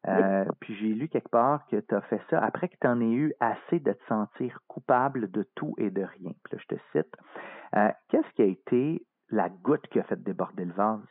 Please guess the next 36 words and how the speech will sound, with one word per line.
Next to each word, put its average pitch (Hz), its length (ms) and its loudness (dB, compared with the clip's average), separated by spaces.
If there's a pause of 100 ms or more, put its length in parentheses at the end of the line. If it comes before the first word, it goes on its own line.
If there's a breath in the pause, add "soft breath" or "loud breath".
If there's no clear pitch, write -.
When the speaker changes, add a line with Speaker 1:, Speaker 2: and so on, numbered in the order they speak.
(120)
Speaker 2:
Ben, 240 120 8
je 240 60 -12
pense 415 220 10
que 311 160 8
c'est 233 80 10
de 196 80 2
voir 254 340 10
un 226 100 10
peu 277 220 8
tout 302 160 6
le 226 100 10
monde. 220 340 6
Tu - 40 -16
sais, 262 100 6
entre 233 200 2
autres, 294 80 -6
sur 247 100 6
les 214 160 10
groupes, 208 380 6
euh, 190 200 8
Facebook 190 380 6
de 214 80 4
maman, 185 240 4
il 240 120 4
y 226 40 6
en 196 100 2
a 196 80 6
beaucoup. 262 460 2
Moi, 220 120 2
je, 185 440 6
je, - 160 -10 (240)
je 185 60 8 (120)
participe - 540 4
à 202 80 8
plusieurs 214 400 4
de 202 100 8